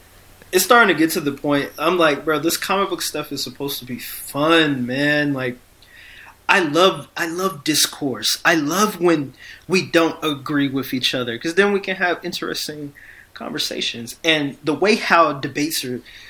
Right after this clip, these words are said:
should go, or how I think just a regular argument should go, is, like,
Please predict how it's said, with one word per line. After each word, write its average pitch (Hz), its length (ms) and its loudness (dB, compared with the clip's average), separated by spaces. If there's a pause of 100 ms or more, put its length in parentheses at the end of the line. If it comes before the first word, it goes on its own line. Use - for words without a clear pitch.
(300)
should - 440 4
go, 127 360 -4
or 123 320 -4 (280)
how 131 180 -2
I 135 140 0
think 127 480 -8 (480)
just - 200 -4
a 123 40 -10
regular 120 400 -4
argument 135 540 -2
should 120 180 -6
go, 135 260 -8
is, 131 140 -6
like, 123 240 -8